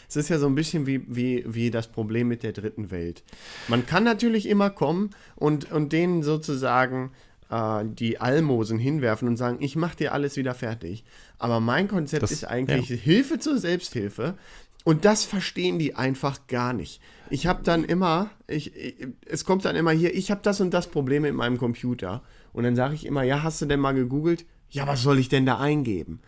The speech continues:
Speaker 1: Und dann sag ich einfach, „Ja, das Problem.“ Gib einfach von mir aus wirklich den ganzen Satz ein
Speaker 2: Ja.
Speaker 1: und, und, und guck's dir an.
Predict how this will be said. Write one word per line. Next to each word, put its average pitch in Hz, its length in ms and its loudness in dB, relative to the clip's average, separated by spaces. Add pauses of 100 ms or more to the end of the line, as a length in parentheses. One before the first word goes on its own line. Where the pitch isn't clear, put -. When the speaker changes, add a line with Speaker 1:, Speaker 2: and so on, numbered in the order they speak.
(200)
Speaker 1:
Und 123 80 2
dann 139 160 8
sag 151 160 4
ich 156 140 0
einfach, 156 160 -4
„Ja, 147 180 0
das 160 320 -2
Problem.“ 165 460 2 (200)
Gib 156 200 2
einfach 160 420 0 (220)
von 151 200 6
mir 185 220 8
aus 147 160 4
wirklich 175 280 2
den 165 180 6
ganzen 190 400 4
Satz 196 340 -2
ein 117 420 -4 (160)
Speaker 2:
Ja. 113 180 -2 (280)
Speaker 1:
und, 156 220 4
und, 151 300 2
und 151 200 -2
guck's 185 300 -2
dir 160 160 -2
an. 151 200 -4